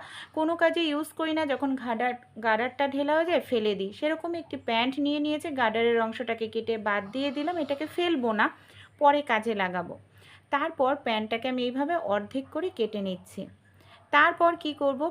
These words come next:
প্যান্টটাকে এরকমভাবে সরু সরু করে পিস করে কেটে নেব। কোনো রকম টাকা পয়সা খরচা করা ছাড়াই একটি আমরা অসাধারণ জিনিস তৈরি করে নিতে পারি।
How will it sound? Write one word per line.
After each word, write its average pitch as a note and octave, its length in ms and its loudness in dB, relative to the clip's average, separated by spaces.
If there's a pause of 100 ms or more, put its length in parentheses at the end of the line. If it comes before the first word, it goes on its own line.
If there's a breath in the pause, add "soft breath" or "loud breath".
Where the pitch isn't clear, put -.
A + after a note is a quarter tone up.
প্যান্টটাকে A#3 500 -2
এরকমভাবে D#4 600 0
সরু F4 380 0
সরু D4 280 -2
করে B3+ 360 0
পিস A#3+ 260 -6
করে E4 280 2
কেটে A3+ 360 0
নেব। F3 320 -4 (680 loud breath)
কোনো F4 380 4
রকম F4 360 4
টাকা C#4 300 4
পয়সা D#4 320 2
খরচা C#4+ 440 -2
করা D#4+ 240 4
ছাড়াই C4+ 460 2
একটি A#3+ 220 -4
আমরা D4+ 180 2
অসাধারণ D#4 720 0
জিনিস C4 400 -2
তৈরি A3+ 280 2
করে D#4+ 260 0
নিতে A3 320 -2
পারি। E3+ 300 -4